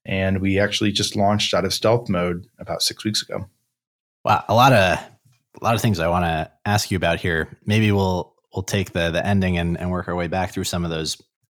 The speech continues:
Speaker 2: You mentioned stealth mode. Now, you know, in, in a public place about it, i-, it's a conversation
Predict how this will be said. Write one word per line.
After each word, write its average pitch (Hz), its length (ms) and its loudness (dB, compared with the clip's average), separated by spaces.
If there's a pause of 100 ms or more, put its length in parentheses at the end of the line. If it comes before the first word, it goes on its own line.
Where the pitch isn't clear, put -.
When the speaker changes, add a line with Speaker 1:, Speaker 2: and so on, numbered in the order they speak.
(160)
Speaker 2:
You 123 340 2
mentioned 113 560 2
stealth 165 340 4
mode. 85 300 -2 (800)
Now, 104 540 2 (100)
you 104 100 2
know, 90 100 4
in, 90 220 2
in 95 140 -2
a 87 40 -2
public 101 400 -2
place 104 280 -2
about 101 320 4
it, 98 260 0
i-, - 600 -16
it's 113 240 0
a 117 60 0
conversation 110 880 2